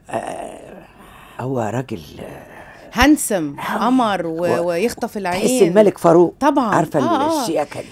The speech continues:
Speaker 1: كده.
Speaker 2: أيوة، لا، كانوا مخرجين.
Speaker 1: آه، ولا، وعز كمان أبيض والعينين
Speaker 2: طبعًا.
Speaker 1: الفاتحة و-، فأنا واقفة يعني مستنية بقى كده، وبعدين
Speaker 2: يقول
Speaker 1: قلت
Speaker 2: أي
Speaker 1: له:
Speaker 2: حاجة.
Speaker 1: "يا أستاذ عز."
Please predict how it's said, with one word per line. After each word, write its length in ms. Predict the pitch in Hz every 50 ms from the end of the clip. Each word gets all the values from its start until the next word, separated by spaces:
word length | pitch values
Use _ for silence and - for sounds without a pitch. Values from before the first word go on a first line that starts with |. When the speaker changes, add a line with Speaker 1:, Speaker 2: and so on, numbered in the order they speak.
| -
Speaker 1:
كده. 100 | - 262
Speaker 2:
أيوة، 280 | 302 330 320 277 254 247
لا، 100 | 294 285
كانوا 200 | 285 285 262 254
مخرجين. 680 | 247 240 - - 220 220 208 180 214 285 311 294 247 208 180 - - - - - -
Speaker 1:
آه، 420 | 202 233 254 247 208 147 104 -
ولا، 220 | 156 165 196 220 -
وعز 420 | 190 185 190 214 254 277 208 208
كمان 380 | 202 - 196 185 190 240 226 202
أبيض 380 | - 214 214 196 208 196 165
والعينين 300 | 170 151 151 - 285 - -
Speaker 2:
طبعًا. 180 | 196 180 175
Speaker 1:
الفاتحة 500 | 180 143 - - 196 190 190 - - 139
و-، 60 | 135 131 - _ _ _ _ - - - - - _ _ -
فأنا 1300 | - 196 - - - 214 180 135 - 107 110 113 - - 113 - 120 117 - - - 120 120 123 151 156
واقفة 360 | 156 160 147 131 - - 139
يعني 680 | 131 120 - 87 82 - - - - - - - - - - - _
مستنية 580 | - - - - 156 147 147 170 175 165 151 147
بقى 160 | 143 113 135
كده، 260 | - - 165 135 147
وبعدين 160 | 143 - 269
Speaker 2:
يقول 160 | 269 302 320 -
Speaker 1:
قلت 60 | - 285
Speaker 2:
أي 100 | 285 277
Speaker 1:
له: 100 | - -
Speaker 2:
حاجة. 340 | 277 254 247 226 240 - -
Speaker 1:
"يا 120 | 139 139 123
أستاذ 380 | 123 - - - 151 131 -
عز." 420 | 113 117 123 - - - - -